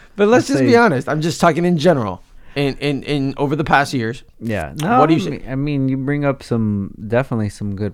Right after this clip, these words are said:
Speaker 1: Right.
Speaker 2: points. Uh,
Speaker 1: But
Speaker 2: I, I just think that, um, it's a different time that we're in right now.
Speaker 1: Yeah, it, it is. But what I'm saying is, do you think, let me say, do you think that what you said ten years ago should be held against you now in today's world?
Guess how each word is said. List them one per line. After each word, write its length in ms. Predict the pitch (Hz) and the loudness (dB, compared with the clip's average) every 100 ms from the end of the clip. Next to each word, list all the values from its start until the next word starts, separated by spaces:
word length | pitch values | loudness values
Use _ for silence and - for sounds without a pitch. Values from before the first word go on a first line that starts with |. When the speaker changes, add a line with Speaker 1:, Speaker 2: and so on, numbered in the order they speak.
| - | -2
Speaker 1:
Right. 280 | 165 156 233 | 2 2 0
Speaker 2:
points. 220 | - - | -4 -10
Uh, 300 | - 95 185 - | -6 -4 -2 2
Speaker 1:
But 140 | 196 | 2
Speaker 2:
I, 240 | 120 117 | 0 -2
I 40 | 120 | -2
just 220 | 117 - | -2 -2
think 240 | 113 101 - | -2 -2 -4
that, 360 | 107 101 87 - - _ _ _ _ - - | -4 -2 -4 -10 -20 _ _ _ _ -16 -8
um, 480 | 101 98 95 92 104 | -6 -4 -6 -8 -12
it's 160 | - | -10
a 40 | 110 | -4
different 340 | 123 127 107 | -4 -2 -2
time 300 | 117 117 117 | 0 0 2
that 100 | 101 | 0
we're 220 | 98 101 | 0 0
in 160 | 101 98 | 0 -2
right 180 | 92 92 | -4 -6
now. 320 | 95 92 - | -6 -8 -8
Speaker 1:
Yeah, 260 | 156 254 156 - | -4 -4 -4 -4
it, 200 | 165 - | -4 -2
it 120 | - | 0
is. 280 | 285 - - - - | -2 -2 -12 -8 0
But 80 | |
what 160 | 147 156 | 2 2
I'm 100 | 147 | 2
saying 220 | 185 160 | 0 -2
is, 100 | 117 | -2
do 160 | - 131 | -6 -4
you 160 | 202 | -2
think, 500 | - - 175 117 - - _ _ - | -2 0 0 0 -8 -20 _ _ -12
let 60 | 151 | -4
me 100 | 160 | -2
say, 240 | - 143 - - - - | 0 -2 -4 -14 -18 -4
do 120 | 131 | -2
you 560 | 147 165 170 170 170 | 0 0 0 0 0
think 420 | - 147 131 92 - - _ | -2 -4 -8 -10 -16 -20 _
that 180 | - 117 | -2 0
what 200 | 127 170 | 0 0
you 140 | 160 170 | -2 -4
said 400 | - 151 104 - | 0 0 0 -2
ten 260 | 151 156 | 0 2
years 280 | 156 151 113 | 2 0 -2
ago 200 | 113 98 | -4 -4
should 220 | - 143 | -6 -2
be 140 | 127 113 | 0 4
held 200 | 139 131 | 4 4
against 400 | 127 139 - - | 2 0 0 2
you 240 | 131 123 | 2 2
now 280 | 107 123 110 | 0 0 0
in 100 | 113 | -4
today's 300 | - 110 110 | -4 -6 -6
world? 240 | 87 - | -10 -12